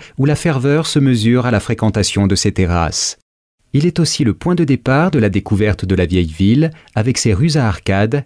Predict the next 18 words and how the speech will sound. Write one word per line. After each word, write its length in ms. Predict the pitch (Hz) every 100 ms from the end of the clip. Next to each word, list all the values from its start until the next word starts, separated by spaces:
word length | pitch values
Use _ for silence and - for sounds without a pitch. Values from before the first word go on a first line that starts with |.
| -
ses 280 | - 110 101
hôtels 280 | - 95
particuliers, 760 | - 101 117 - 113 113 131 151 _ _
l'étonnant 460 | 113 190 175 160 156
édifice 520 | 127 113 - 113 87
de 80 | 92
l'hôtel 340 | 101 - 131
de 100 | 123
ville, 440 | 117 123 131 151 147 _
autant 240 | 175 185 180
de 100 | 127
sites 400 | - 120 127 -
que 120 | 127
vous 160 | 110 113
pourrez 260 | 117 104
découvrir 680 | 95 127 175 143 139 175 180
en 100 | 156
déambulant 720 | 127 110 95 98 95 101